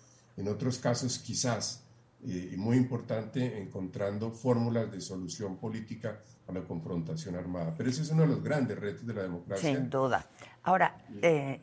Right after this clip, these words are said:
Speaker 2: ya que lo mencionas, Andrés, la verdad es que se llegó a pensar que la elección terminaría, pues, de manera violenta, ¿no? Se pensaron en enfrentamientos, en el no reconocimiento de los resultados,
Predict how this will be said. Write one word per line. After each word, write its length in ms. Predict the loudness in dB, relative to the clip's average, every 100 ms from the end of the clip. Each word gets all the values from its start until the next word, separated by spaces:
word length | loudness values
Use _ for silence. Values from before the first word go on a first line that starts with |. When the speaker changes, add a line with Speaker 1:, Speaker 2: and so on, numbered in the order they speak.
| 2
Speaker 2:
ya 180 | 4 6
que 80 | 6
lo 140 | 6
mencionas, 800 | 4 2 0 4 4 6 2 0
Andrés, 560 | -4 -2 -2 -2 -4 -8 -2
la 200 | 4 4
verdad 360 | 6 6 6
es 240 | 4 0 -2
que 420 | 2 4 4 2
se 220 | -4 -2
llegó 300 | 0 2 4
a 160 | 4 6
pensar 480 | 2 4 4 2 4
que 100 | 2
la 220 | 2 2
elección 480 | 0 -2 -2 -2 2
terminaría, 920 | 0 0 0 -2 0 0 2 2 0 -8 -18 -18 -8
pues, 160 | -4 0
de 80 | 0
manera 460 | 0 2 6 6
violenta, 800 | 6 0 0 4 4 4 0 -2
¿no? 300 | -2 0 0
Se 140 | -2 -6
pensaron 640 | -6 -8 0 2 2 2
en 140 | 0
enfrentamientos, 1300 | 0 -4 -2 -2 -2 -4 0 2 2 2 4 4 4 0
en 180 | 0 0
el 160 | 0
no 160 | 2 4
reconocimiento 920 | 2 0 -2 -2 -4 -4 -2 0 2
de 100 | 2
los 220 | 0 -2
resultados, 1040 | -2 -4 -6 -10 2 6 8 6 4 2